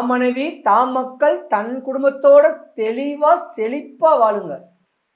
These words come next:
மனைவிகள் தாம் கணவனுக்கு துரோகம் பண்ணாம அரவணைச்சு அன்போட பண்போட வாழுங்க. ஏன்னா நீங்க அரசியல் கிரகம், ஆணுக்கு மதிப்பு கொடுக்க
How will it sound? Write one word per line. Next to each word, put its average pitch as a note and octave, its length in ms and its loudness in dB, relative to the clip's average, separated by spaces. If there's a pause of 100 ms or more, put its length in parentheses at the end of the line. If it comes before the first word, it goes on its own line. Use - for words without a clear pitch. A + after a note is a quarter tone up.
(160)
மனைவிகள் C4 500 0 (140)
தாம் B3 280 0 (140)
கணவனுக்கு C4+ 500 -4 (100)
துரோகம் C4 440 2
பண்ணாம A#3 500 -6 (220)
அரவணைச்சு B3+ 600 -4 (180)
அன்போட B3+ 500 2 (220)
பண்போட C#4 460 0 (120)
வாழுங்க. G#3+ 360 0 (920)
ஏன்னா A#3+ 340 -4
நீங்க G#3 160 -6 (120)
அரசியல் C#4+ 520 -4
கிரகம், D#3+ 380 -4 (1080)
ஆணுக்கு B3+ 460 -4
மதிப்பு G#3+ 300 -8
கொடுக்க F#3+ 220 -10